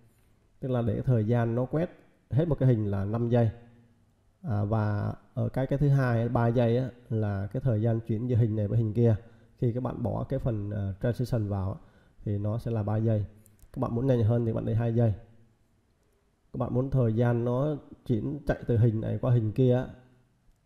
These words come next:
là bốn giây thì các bạn để bốn giây. Đấy. Khôi ok rồi thì bắt đầu nhé.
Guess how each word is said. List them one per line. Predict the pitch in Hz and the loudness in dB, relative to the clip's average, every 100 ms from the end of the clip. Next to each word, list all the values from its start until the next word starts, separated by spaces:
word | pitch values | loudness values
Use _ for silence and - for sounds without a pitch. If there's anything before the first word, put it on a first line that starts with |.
| _ _ _ _ _ _ _ _ _ _ - | _ _ _ _ _ _ _ _ _ _ -2
là | 104 | 0
bốn | 107 135 139 | 2 2 4
giây | 127 | 4
thì | 113 | 2
các | 113 | 0
bạn | 113 | -4
để | 113 | -4
bốn | 110 131 | -2 0
giây. | 135 117 - - - _ _ _ _ _ _ _ _ _ | 2 2 -2 -16 -20 _ _ _ _ _ _ _ _ _
Đấy. | 117 110 - - _ _ _ _ _ - | -2 -2 -4 -18 _ _ _ _ _ -10
Khôi | - 120 | -2 2
ok | 131 120 | 4 4
rồi | 127 117 107 107 107 | 2 2 0 -2 -2
thì | 110 | -2
bắt | 117 | -2
đầu | 110 107 | 0 0
nhé. | 117 | 0